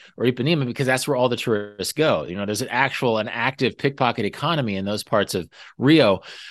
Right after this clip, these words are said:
whereas tourists don't usually go to favelas. And if you have a local person, a local guide, somebody you pay a little bit of money to show you around, then that's probably as safe as going to the central tourist districts. And I'm, this is not to knock one thing or the other, but to just say,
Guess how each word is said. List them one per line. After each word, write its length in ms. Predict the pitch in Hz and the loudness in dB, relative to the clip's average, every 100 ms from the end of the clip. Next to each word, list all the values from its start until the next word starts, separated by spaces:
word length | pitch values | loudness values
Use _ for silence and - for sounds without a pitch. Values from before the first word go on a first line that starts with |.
| - | -6
whereas 280 | - 135 139 | 4 4 4
tourists 280 | - 190 185 | 4 4 4
don't 160 | 170 | 0
usually 240 | 175 165 170 | 0 -2 -2
go 140 | 156 | -2
to 60 | 147 | -2
favelas. 580 | - 95 98 76 78 104 | -4 -4 -2 -2 -4 -2
And 80 | |
if 160 | 104 - | -2 2
you 120 | 123 | 4
have 220 | 113 117 | 4 4
a 60 | 117 | 4
local 280 | 113 117 117 | 4 2 0
person, 380 | - 120 - 180 | 0 0 0 0
a 60 | |
local 260 | 120 113 113 | 2 2 0
guide, 400 | 101 98 117 143 | 0 2 2 0
somebody 300 | - 104 107 | -4 -2 -2
you 60 | |
pay 120 | 101 120 | 0 0
a 60 | |
little 160 | 113 107 | 0 0
bit 140 | 110 | 0
of 40 | 101 | 0
money 300 | 101 110 104 | 0 0 0
to 320 | - 107 98 | 2 0 0
show 160 | - | 0
you 100 | 113 | 0
around, 460 | 95 113 151 104 117 - - - _ - | 0 2 2 0 -2 -10 -20 -20 _ -4
then 100 | 127 | 2
that's 180 | 139 147 | 2 2
probably 420 | 151 160 170 165 | 2 2 4 2
as 120 | 151 | 2
safe 260 | 143 151 160 | 0 0 0
as 200 | 160 143 | -4 -2
going 260 | 135 151 | -2 -2
to 60 | 151 | 0
the 220 | 151 151 | 2 2
central 380 | 147 147 - 151 | 0 -2 -2 -4
tourist 360 | - 151 143 | 0 0 0
districts. 420 | 190 208 - 87 - | 0 0 -2 -2 0
And 100 | 113 | 0
I'm, 160 | 120 160 | 0 -2
this 180 | 143 139 | -2 0
is 120 | 127 | 2
not 220 | 135 147 | 2 2
to 80 | 127 | 0
knock 260 | 131 127 | 2 2
one 180 | 127 131 | 2 0
thing 220 | 135 120 | 0 -2
or 40 | 104 | -2
the 140 | 101 | 0
other, 220 | 127 180 | 2 2
but 160 | 95 110 | 0 -4
to 80 | - | -4
just 180 | 117 - | -8 0
say, 240 | 120 110 | 2 2